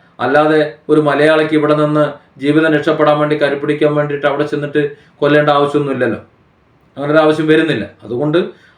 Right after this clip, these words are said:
അതൊക്കെ നമുക്കേ മനസ്സിലാവൂ, അവർക്ക് മനസ്സിലാവില്ല. അതുകൊണ്ട് ഈ വാഗ്വാദങ്ങൾ നടത്തി എന്നെ ചൂടാപ്പിയാക്കാൻ ശ്രമിക്കുന്നതിന് മുമ്പ്, മറ്റുള്ളവരെയൊക്കെ ഭക്ത, രാമഭക്തരാക്കാൻ ശ്രമിക്കുന്നതിന് മുമ്പ് ചെയ്യേണ്ട ഒരു കാര്യം എന്ന് പറഞ്ഞാൽ, ഈ നിമിഷപ്രിയയുടെ സ്പോൺസറുടെ കുടുംബത്തെ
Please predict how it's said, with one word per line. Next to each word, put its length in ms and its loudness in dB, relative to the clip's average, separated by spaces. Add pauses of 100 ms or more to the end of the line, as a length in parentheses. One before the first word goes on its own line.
അതൊക്കെ 680 0
നമുക്കേ 360 -4
മനസ്സിലാവൂ, 540 0
അവർക്ക് 200 -6
മനസ്സിലാവില്ല. 840 -2 (220)
അതുകൊണ്ട് 300 2
ഈ 100 6
വാഗ്വാദങ്ങൾ 640 2
നടത്തി 280 2
എന്നെ 260 2
ചൂടാപ്പിയാക്കാൻ 680 0
ശ്രമിക്കുന്നതിന് 500 -4
മുമ്പ്, 400 -2 (280)
മറ്റുള്ളവരെയൊക്കെ 800 2 (180)
ഭക്ത, 400 0
രാമഭക്തരാക്കാൻ 880 2
ശ്രമിക്കുന്നതിന് 440 -4
മുമ്പ് 280 -2
ചെയ്യേണ്ട 300 -2
ഒരു 160 0
കാര്യം 200 2
എന്ന് 120 -2
പറഞ്ഞാൽ, 320 -6 (440)
ഈ 120 0
നിമിഷപ്രിയയുടെ 680 0
സ്പോൺസറുടെ 560 -2
കുടുംബത്തെ 600 -2